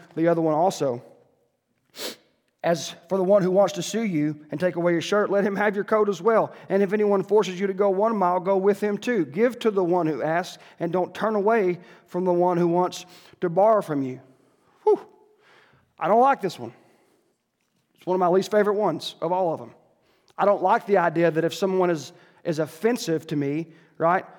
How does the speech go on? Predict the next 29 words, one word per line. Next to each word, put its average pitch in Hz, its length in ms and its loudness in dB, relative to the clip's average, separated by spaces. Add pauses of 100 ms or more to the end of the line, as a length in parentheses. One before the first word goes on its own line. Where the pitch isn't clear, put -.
or 170 180 2
is, 165 240 -2
or 165 220 2
is, 151 240 -4
or 156 200 -2
is 147 180 -8 (140)
rude 208 840 2
to 175 100 -2
me, 151 360 -2 (140)
especially 190 840 0 (220)
for 175 140 -4
being 170 260 2
a 147 40 -6
Christian, 202 400 -2
that 170 100 -2
I 180 140 2
have 180 160 0
to 180 60 -12
just 190 280 -4
take - 320 -4
that. 139 320 -12 (1120)
I 160 140 -2
don't 208 140 2
like 226 200 2
that 147 140 0
idea. 139 340 -4 (1700)
If 143 100 -10
you 190 140 -4
do, 190 280 2